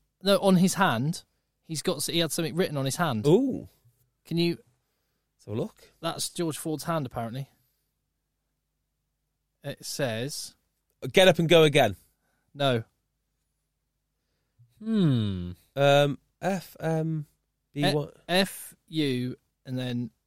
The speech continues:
Speaker 3: Something, something.
Speaker 1: something K, it,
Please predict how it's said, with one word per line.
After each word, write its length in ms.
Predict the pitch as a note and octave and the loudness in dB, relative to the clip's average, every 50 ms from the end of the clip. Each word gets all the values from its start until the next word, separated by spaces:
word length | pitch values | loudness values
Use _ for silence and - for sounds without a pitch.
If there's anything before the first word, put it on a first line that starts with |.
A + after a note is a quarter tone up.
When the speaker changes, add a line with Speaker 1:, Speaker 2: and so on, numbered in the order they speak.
| _ _ _ | _ _ _
Speaker 3:
Something, 400 | - - A2 G2 - G#2+ G2 G2 | -12 -10 -10 -8 -6 -8 -8 -8
something. 320 | - - G2 G2 - G#2 | -8 -10 -10 -12 -10 -8
Speaker 1:
something 500 | C3 - - D#3 D3 C3 - C#3+ C#3 C#3 | -6 -2 0 0 -2 0 -4 -4 -6 -6
K, 420 | B2+ - - B2+ A#2 A2+ A#2 A#2+ - _ _ _ _ _ _ _ _ _ _ _ _ _ _ _ | -6 -4 -4 -4 -2 -4 -6 -8 -10 _ _ _ _ _ _ _ _ _ _ _ _ _ _ _
it, 480 | D#3+ F#3 - - - _ - - - | -6 -6 -6 -6 -10 _ -14 -14 -14